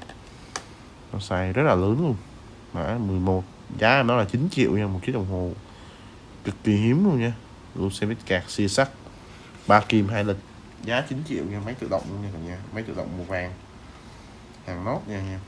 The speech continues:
Chiếc này cực kỳ hiếm nha. Không sưu tầm chiếc này thì sưu tầm chiếc nào nha anh em. Cực kỳ hiếm. Mã mười một nha. Rồi đi tiếp theo. Mã cuối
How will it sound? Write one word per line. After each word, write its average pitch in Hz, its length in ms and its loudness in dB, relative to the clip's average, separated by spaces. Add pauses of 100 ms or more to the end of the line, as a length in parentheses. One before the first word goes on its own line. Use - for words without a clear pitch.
(520)
Chiếc - 100 -12
này 95 200 -8
cực - 160 -12
kỳ 98 80 -8 (120)
hiếm 139 180 -2
nha. 151 80 -4 (1160)
Không 104 120 -8
sưu 107 160 -2
tầm 95 160 -4
chiếc 117 140 -8
này 101 100 -6
thì 95 80 -6
sưu 98 160 -12
tầm 90 120 -8
chiếc 110 180 -10
nào 95 180 -6
nha 98 120 -8
anh 98 100 -8
em. 98 100 -8 (1700)
Cực - 80 -12 (200)
kỳ 92 120 -4
hiếm. 104 200 0 (580)
Mã - 160 0
mười 117 120 2
một 92 240 0
nha. 101 160 0 (3000)
Rồi 87 180 0
đi 98 120 0
tiếp 127 100 -2 (180)
theo. 98 300 -4 (480)
Mã - 60 -6
cuối 139 160 -4